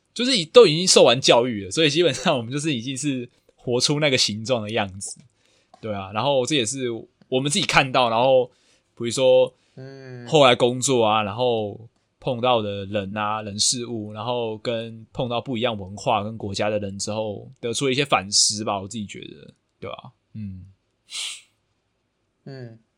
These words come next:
Speaker 2: 哦，但还有一点可以讲啊，就是政治大学学历在申请签证的时候真的不好用。
Speaker 1: <laughs> 那，那我觉得台湾申请签证应该就只剩下几间大学了嘛，有没有什么比较好用的？你可以跟大家分享一下。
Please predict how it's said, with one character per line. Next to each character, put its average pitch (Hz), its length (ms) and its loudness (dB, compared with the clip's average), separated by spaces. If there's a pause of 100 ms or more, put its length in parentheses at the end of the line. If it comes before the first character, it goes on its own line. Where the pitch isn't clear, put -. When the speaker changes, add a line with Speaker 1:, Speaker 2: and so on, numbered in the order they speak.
Speaker 2:
哦， 190 340 2
但 214 100 4
还 196 120 4
有 160 120 6
一 165 60 0
点 160 140 -2
可 139 120 -4
以 139 60 0
讲 123 200 -2
啊， - 260 -12 (560)
就 180 100 -6
是 180 200 6
政 190 180 4
治 185 100 0
大 180 180 10
学 147 220 0
学 143 160 -2
历 160 140 2
在 160 160 8
申 160 180 0
请 156 100 0
签 143 180 -2
证 147 180 2
的 127 80 -4
时 131 80 -4
候 127 80 0
真 127 100 2
的 123 80 -6
不 117 100 -8
好 110 200 -4
用。 104 240 -12
Speaker 1:
<laughs> - 40 -20
那， 226 220 2
那 240 120 2
我 151 120 2
觉 135 140 2
得 170 80 6
台 156 140 4
湾 160 140 6
申 170 160 2
请 127 120 0
签 139 180 0
证 139 180 0
应 135 80 -10
该 147 120 4
就 143 100 -2
只 104 240 -6
剩 127 180 -4
下 110 420 0
几 - 180 -10
间 120 180 -4
大 117 160 0
学 104 180 -8
了 92 100 -16
嘛， 92 140 -18 (120)
有 123 100 -8
没 143 60 -4
有 175 40 0
什 160 60 -4
么 123 80 -6
比 104 60 -6
较 120 100 2
好 98 140 -2
用 110 180 -2
的？ 98 60 -8
你 95 80 -12
可 107 80 -6
以 104 60 -6
跟 104 160 -10
大 101 80 -4
家 101 60 -6
分 95 180 -12
享 104 180 -10
一 - 20 -20
下。 107 80 -18